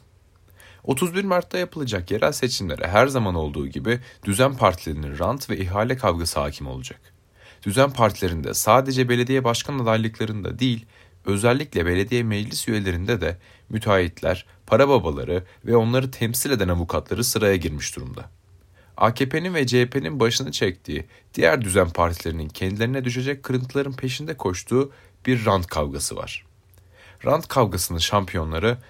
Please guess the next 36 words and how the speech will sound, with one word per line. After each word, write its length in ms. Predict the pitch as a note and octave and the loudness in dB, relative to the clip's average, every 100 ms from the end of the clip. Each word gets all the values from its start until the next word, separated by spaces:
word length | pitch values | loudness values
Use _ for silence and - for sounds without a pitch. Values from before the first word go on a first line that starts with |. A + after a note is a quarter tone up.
| _ - | _ -4
Ekrem 360 | B2 B2+ F#2 | -4 -2 -2
İmamoğlu, 640 | E2+ G2+ B2 A2+ A2+ C3 C3 - - | 0 0 0 0 2 2 0 -12 -2
Murat 300 | A#2 A#2 - | 2 2 2
Kurum 340 | - A#2 C3 - _ B2 | -2 -2 -2 -6 _ 0
ve 140 | A2 | 2
diğerleri. 420 | F#2+ D#2+ B1+ - - _ _ _ - - - - | 4 4 2 -8 -14 _ _ _ -20 -20 -12 -2
Rant 200 | D#3+ F3+ | 0 0
kavgasının 600 | - F3+ E3+ - B2+ G2+ - | 2 2 0 -4 -2 -4 -2
en 160 | E3 | -2
ön 100 | E3 | -2
safında 440 | C3 G2 - E2 - | -2 -4 -4 -6 -4
İstanbul 500 | - - D3 C#3 C#3+ | -2 0 0 -2 -6
Büyükşehir 480 | D#3 - C#3 C3 | -6 -4 -2 0
Belediyesi 500 | B2 A#2+ B2 C3 C3 | -2 -2 -2 -2 -2
için 220 | D3 - G2+ | -6 -4 -2
yarışan 400 | E2+ D2+ D2 - | -2 -2 -6 -6
Ekrem 320 | G2 - G#2 | -6 -4 -4
İmamoğlu 460 | A2+ B2 E2+ D2+ D#2 | -2 -2 -4 -4 -6
ve 80 | |
Murat 320 | D#2 F2+ G#2+ - | -2 0 0 0
Kurum 280 | G#2 F2 | -4 -4
bulunuyor. 520 | C#2 C#2+ C2 - - - _ _ - - - | -6 -10 -12 -12 -16 -20 _ _ -20 -20 -8
Her 160 | - | -2
ikisi 360 | D#3+ - - - | -2 -2 -4 -4
de 100 | - | -2
partilerinin 640 | - F2+ F#2+ A2 A2 B2+ B2+ | 4 4 4 -2 0 -2 -4
en 160 | - D#3 | -4 -2
ünlü 240 | C#3 A2 | 0 0
müteahhitleri. 640 | F2+ E2+ F2 D#2 D2+ - - - _ _ _ - - - | -2 0 0 0 -2 -10 -12 -18 _ _ _ -20 -16 -2
Ekrem 340 | B2 B2+ C#3 | -2 0 0
İmamoğlu 460 | B2+ C3+ G2+ C#2 D#2 | 2 2 0 -2 2
hali 240 | F2+ A2+ | 4 6
hazırda 400 | B2 F#2 C#2+ E2 | 2 2 -6 -4
Büyükşehir 500 | G2 A#2+ B2 A#2+ D3+ | -2 -2 -2 -2 0
Belediye 400 | C#3+ C3 B2 A2 | 0 2 4 4
Başkanı. 360 | F2 - - | 4 0 -4